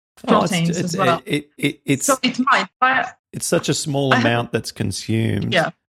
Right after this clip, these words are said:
Speaker 2: Yes.
Speaker 1: The little bit of fat in there is, uh, negligible and, and quite possibly helpful. So I, for example, I used to take lots of spirulina. I used to do insane amounts of spirulina.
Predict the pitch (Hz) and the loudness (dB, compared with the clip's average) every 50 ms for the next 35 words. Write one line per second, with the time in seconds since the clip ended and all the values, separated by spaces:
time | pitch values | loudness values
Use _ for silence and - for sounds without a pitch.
0 | _ _ _ _ _ _ _ _ _ _ - 214 202 180 165 - - - 123 117 | _ _ _ _ _ _ _ _ _ _ -2 0 2 2 0 0 0 0 0 2
1 | 127 123 113 104 - 113 104 104 90 - _ _ _ - - - 107 107 110 110 | 2 0 0 0 0 0 0 0 -2 -6 _ _ _ -4 0 2 4 4 2 2
2 | 107 107 110 110 107 110 107 107 104 98 - 117 110 110 110 110 107 - - - | 0 0 0 0 0 0 0 -2 -4 -2 -2 0 2 2 2 2 0 -2 -6 -8
3 | 135 127 110 110 117 120 117 117 120 117 95 107 101 92 110 107 107 107 107 107 | -6 -4 0 2 2 2 2 2 0 0 0 0 0 2 2 2 2 0 -2 -4
4 | - - - - 107 104 104 104 101 117 - - _ - - 120 120 - - - | -6 -8 -4 -2 -2 0 0 -2 -4 -6 -10 -16 _ -2 -2 -2 -2 0 -4 -4
5 | 113 - - 117 117 120 110 127 113 117 196 - - 113 110 107 107 - - 123 | -4 -4 -4 -2 -2 -2 0 0 -2 -2 -4 -6 -4 -4 -4 -4 -6 0 0 0
6 | 113 113 110 - _ - - 143 156 151 - _ _ - - 147 135 117 101 131 | 2 2 -2 -6 _ 0 2 2 2 0 -4 _ _ -4 -2 0 0 0 0 0
7 | 127 127 - - 107 107 113 131 127 - - 104 - - 117 117 - - 123 - | 0 2 0 0 0 2 2 0 0 -2 -6 -4 -2 -2 -2 0 0 -2 -2 -2
8 | - - 95 - - - - 113 110 104 101 107 107 107 110 113 120 120 - - | -2 -6 -8 -8 -6 -2 0 0 0 0 0 0 0 0 0 0 0 0 -2 -6
9 | 113 - - - 123 113 110 104 95 - - - - 113 117 123 131 135 131 117 | -10 -8 -4 -2 0 0 0 -2 -2 -4 -6 -2 0 2 2 4 4 2 2 2
10 | 113 107 104 - 107 101 - - - 123 113 107 104 107 107 104 107 | 0 -2 -2 -4 -6 -8 -8 -4 -2 0 0 2 2 0 0 0 -2